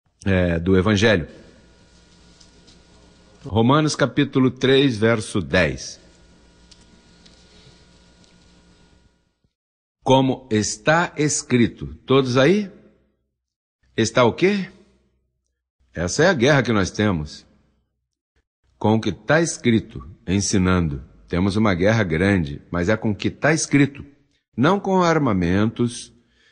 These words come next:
e nem com maquinações, nem com terrorismo. Eu vou montar uma guerra ao sistema brutal. Com o que tá escrito. Diz, como tá escrito.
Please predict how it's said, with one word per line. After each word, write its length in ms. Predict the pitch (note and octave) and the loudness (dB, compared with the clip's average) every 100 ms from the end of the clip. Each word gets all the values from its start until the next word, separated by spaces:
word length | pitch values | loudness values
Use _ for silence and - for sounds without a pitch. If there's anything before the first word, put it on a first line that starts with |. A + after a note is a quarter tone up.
| _ _ _ - | _ _ _ 0
e 200 | G#2 G2 | 2 4
nem 220 | F#2+ F#2 | 4 2
com 140 | G2+ | 2
maquinações, 1400 | F#2 F#2 F#2+ F#2 E2 C#2 - A#2 D3 D3+ C#3+ C#3 C3 - | 2 2 0 -2 -2 -4 0 2 2 2 0 -4 -8 -6
nem 200 | G2 G2+ | -2 0
com 220 | G2 F#2+ | 0 0
terrorismo. 760 | E2+ A2+ G#2 E2+ G#2 E2 D2+ C#2+ - _ _ | 2 4 4 2 0 -2 -8 -16 -20 _ _
Eu 480 | B2+ D3 D#3 D#3+ E3 | 0 2 2 0 -2
vou 320 | C3 A#2 B2+ | -2 0 0
montar 560 | C3 B2+ A2 F2+ G#2+ A#2 | 0 0 -2 0 0 2
uma 180 | A#2+ A2 | 0 0
guerra 360 | F2 G#2 G#2+ | 0 2 2
ao 80 | G#2+ | 0
sistema 800 | G#2+ G#2 - - G#2+ A#2+ G#2 D#2+ | -2 -6 -8 -2 2 2 2 -2
brutal. 1200 | C#2+ E2+ C#3+ F3+ F#3+ F#3 - - A#2+ A2 D#2+ D2 - - - - - - - - - _ _ _ - _ _ | -4 2 4 4 2 -2 -6 0 2 2 -2 -6 -20 -20 -20 -20 -20 -20 -20 -20 -20 _ _ _ -20 _ _
Com 180 | - A#2 | -2 0
o 60 | A2 | 2
que 120 | G#2 | 0
tá 140 | F#2 | 0
escrito. 500 | G#2+ - G#2 F#2+ - - _ _ _ _ _ _ _ _ _ _ _ _ | 0 0 -2 -2 -6 -20 _ _ _ _ _ _ _ _ _ _ _ _
Diz, 520 | - F#2 A#2+ G#2 D#2+ - | -6 0 2 2 0 -6
como 380 | - D3+ D#3+ | 0 2 2
tá 240 | D#3 - C3 | -2 0 0
escrito. 540 | C3+ - C3+ C3+ - | -2 0 0 0 -6